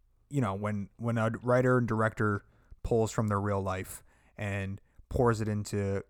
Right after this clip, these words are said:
great characters and has the talent to write such great dialogue like Mike Flanagan does,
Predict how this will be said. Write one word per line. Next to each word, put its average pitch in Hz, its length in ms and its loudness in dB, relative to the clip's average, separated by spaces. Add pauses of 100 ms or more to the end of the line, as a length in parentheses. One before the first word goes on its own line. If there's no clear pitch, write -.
great 107 340 0
characters 127 760 0
and 104 280 -4
has 104 280 0
the 98 100 -6
talent 110 560 -6
to 110 120 -6
write 95 440 -4
such - 280 -6
great 98 280 -6
dialogue 104 580 0
like 98 300 -4
Mike 101 180 -6
Flanagan 98 420 -6
does, 95 440 -6